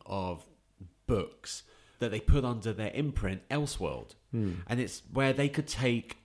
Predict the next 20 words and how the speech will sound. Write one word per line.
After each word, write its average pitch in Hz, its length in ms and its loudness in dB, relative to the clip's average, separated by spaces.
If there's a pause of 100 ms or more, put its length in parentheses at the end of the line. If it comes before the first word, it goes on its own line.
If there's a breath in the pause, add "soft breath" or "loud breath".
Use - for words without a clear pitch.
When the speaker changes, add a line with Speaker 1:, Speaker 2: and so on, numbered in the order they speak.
(220)
Speaker 1:
a 117 40 -2
character 101 640 -2
like 92 220 -4
Superman 101 640 -2
or 87 100 -2
Batman 92 400 -6
or 98 100 -4
whoever 92 500 0 (500 loud breath)
and 113 600 0 (960)
just 180 220 -2
tell 170 200 4
a 160 60 4
story 127 420 4
that 120 180 -4
isn't 127 240 -2
part 117 320 -2
of 110 180 -6
the 107 340 -4 (420)
continuity. 104 840 -4 (160)
Speaker 2:
Mm-hmm. 98 300 0